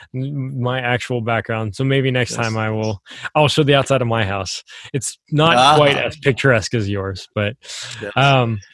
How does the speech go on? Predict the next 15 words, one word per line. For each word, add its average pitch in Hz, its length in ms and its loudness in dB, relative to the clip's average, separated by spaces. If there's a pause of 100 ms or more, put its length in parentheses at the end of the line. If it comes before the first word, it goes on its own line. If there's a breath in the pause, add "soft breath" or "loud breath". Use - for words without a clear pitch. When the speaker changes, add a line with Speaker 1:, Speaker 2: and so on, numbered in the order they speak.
Speaker 2:
Well, 123 460 2
Speaker 1:
so - 180 2
Speaker 2:
you 220 80 10
know, 170 120 8
we've 190 100 4
had 123 120 4
a 110 80 0
very, 139 320 4
uh, 117 140 4
wet 160 220 4
spring. 175 360 2
So, 123 540 0 (260)
uh, 107 380 -2
one, 131 540 -4
one 143 500 -2